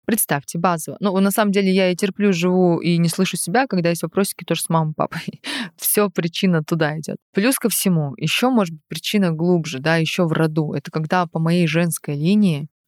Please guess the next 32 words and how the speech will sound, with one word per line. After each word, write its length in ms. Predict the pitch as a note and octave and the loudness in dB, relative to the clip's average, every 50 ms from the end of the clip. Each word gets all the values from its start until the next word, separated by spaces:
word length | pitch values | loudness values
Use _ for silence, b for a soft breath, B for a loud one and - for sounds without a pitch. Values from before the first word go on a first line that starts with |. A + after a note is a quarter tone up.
| _ - | _ -6
в 140 | - E3 E3 | -2 0 2
опыте 340 | F3+ F#3 D#3+ E3 D#3 - D#3 | 2 2 0 -2 -2 -2 -2
женщин 420 | D3 E3 G3 A#3 A#3+ - - E3 | 0 2 2 0 0 0 -2 -2
зашито 640 | D3+ C#3 D#3 D#3+ D#3 - - F#3 E3 - - D3 D3 - | -2 0 0 0 0 0 0 -2 -2 -2 -4 -10 -10 -8
терпеть, 720 | - - F#3 G3 G#3+ - - - D#3 D3+ C#3+ C3+ - - - - | -4 -2 -2 -2 -2 -4 -2 -2 -2 -2 -2 -6 -10 -16 -18 -14
страдать. 1000 | - - - - - D#3+ E3 F3+ F#3+ F3+ E3 E3 D#3 D3 C#3+ C#3+ C#3+ _ - _ _ _ - | -12 -10 -6 -2 0 2 2 2 2 0 -2 -2 -2 -2 -6 -10 -12 _ -20 _ _ _ -2
Ну, 140 | F#3 G3 G3+ | 0 0 2
какой 420 | - G#3+ G3 - - G#3 G3+ G3 | 2 0 -2 2 2 2 2 2
есть, 340 | F#3 F#3+ G3 G#3 G#3 G3 - | 2 2 2 2 2 0 0
такой 320 | - F#3+ - - F#3 F#3 F3 | -4 -4 -2 0 0 2 4
есть, 300 | F3+ F#3+ G3+ G3 - _ - - F#3 | 4 2 2 2 -2 _ -4 -4 -4
хоть, 440 | - - - F#3+ F#3 F3+ _ - F#3+ | -4 -2 -2 -2 -2 -2 _ -2 0
э, 220 | F#3 F3+ E3 D#3 _ - | 2 2 0 -2 _ -2
лучше 300 | F3 F3+ F#3 F3 - - | 0 0 2 0 -2 -2
такой, 320 | - F3+ - - F#3+ F#3+ | -4 -4 -2 0 -2 -2
чем 200 | F3 - - F3 | 0 0 0 0
вообще 280 | E3+ D#3+ - - - F#3 | 0 0 -2 0 0 2
никакой. 600 | F3 F3 E3 - F3 E3 _ - - D3+ C#3+ D3 | 2 2 0 -2 -4 -8 _ -4 -4 -2 -2 -2
И 120 | - E3 | -2 -2
вот 160 | D#3+ E3+ F3+ - | 0 0 2 2
этот 240 | A3 G#3 F3+ - | 2 0 0 0
весь 240 | - F#3+ F#3+ E3+ - - - | 0 0 0 0 -2 -2 2
опыт, 380 | F3+ B3 C#4 - F3 E3 - - | 2 2 2 2 -2 -4 -2 0
он 220 | F3 F#3+ G3+ F#3+ | 0 2 2 2
зашит 460 | D#3+ E3+ E3 - - - F3+ D#3 - _ _ - | 0 -2 -2 -4 -2 0 -2 -2 -2 _ _ -4
у 60 | E3+ | -2
женщины 520 | D#3 D#3+ E3 D#3 D3+ - - - - D#3+ - _ _ - | 0 0 0 -2 -2 -6 -8 -8 -8 -10 -10 _ _ 0
на 120 | F3+ F3+ | 2 4
уровне 520 | F#3+ A3 A#3+ A3+ F3+ F3+ F3 E3+ D#3+ D3+ - _ - | 4 4 2 2 0 0 0 0 0 -2 -6 _ 0
пяти 260 | - G#3+ - - A3+ | 0 0 0 0 -2
там 200 | - F#3+ E3 D3+ | -2 -2 -4 -4
поколений. 800 | - E3 - - G3 F#3 E3+ D#3 C#3+ C#3 C#3 C#3 D3+ - - C#3+ | -6 -6 -2 0 0 0 0 -2 -4 -8 -10 -12 -12 -10 -12 -12